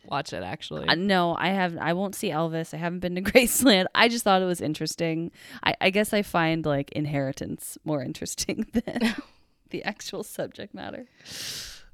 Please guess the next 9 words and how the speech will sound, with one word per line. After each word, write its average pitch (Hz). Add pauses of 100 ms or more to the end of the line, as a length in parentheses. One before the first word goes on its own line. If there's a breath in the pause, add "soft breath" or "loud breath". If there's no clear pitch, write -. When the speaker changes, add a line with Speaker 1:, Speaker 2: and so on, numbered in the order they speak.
Speaker 1:
Uh. 214
Speaker 2:
Okay, 269
well, 269
we 311
have 359
one 185
more 160
bit 156
of 151